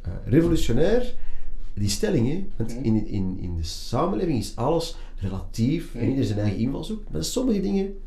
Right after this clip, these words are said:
Speaker 1: zijn dan weer wel universeel.
Speaker 2: Ja, daar geef ik u gelijk in.
Speaker 1: Ja.
Speaker 2: We gaan moeten afronden.
Speaker 1: Ja.
Speaker 2: Ik vond, wij, zoals ik al zei, wij hebben zelf niet eens alle punten gehaald dat ik wou doen, gewoon omdat ik vond
Speaker 1: Kom
Speaker 2: het
Speaker 1: nog wel eens terug.
Speaker 2: superinteressant.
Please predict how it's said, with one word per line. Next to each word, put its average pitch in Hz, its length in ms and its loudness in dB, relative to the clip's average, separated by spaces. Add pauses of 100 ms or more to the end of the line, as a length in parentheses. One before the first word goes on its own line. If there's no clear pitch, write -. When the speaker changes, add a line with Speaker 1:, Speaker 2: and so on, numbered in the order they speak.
(720)
Speaker 1:
zijn - 160 -6
dan 143 100 -4
weer 147 100 -2
wel 104 160 -2
universeel. - 420 -10
Speaker 2:
Ja, - 140 -10 (280)
daar 143 120 -4
geef 139 140 0
ik 131 100 -6
u 113 100 -6
gelijk 104 360 -8
in. 90 80 -10
Speaker 1:
Ja. 85 60 -6 (640)
Speaker 2:
We 139 120 0
gaan 156 160 6
moeten 131 220 0
afronden. 214 380 2
Speaker 1:
Ja. - 380 4
Speaker 2:
Ik 143 160 -4
vond, 160 320 2
wij, 151 380 4
zoals 147 260 4
ik 139 120 -4
al 131 140 4
zei, 180 220 4
wij 185 100 2
hebben 139 180 -2
zelf 139 260 0
niet 143 80 4
eens 127 160 -2
alle 175 240 2
punten 165 280 0
gehaald 135 320 4
dat 131 140 0
ik - 220 -2
wou 156 220 4
doen, 190 140 0
gewoon 156 280 4
omdat 147 180 2 (100)
ik - 80 -10
vond 139 180 0
Speaker 1:
Kom 160 120 4
Speaker 2:
het 131 100 4
Speaker 1:
nog - 0 -
wel 123 160 6
eens - 20 0
terug. 190 140 6 (100)
Speaker 2:
superinteressant. - 300 -2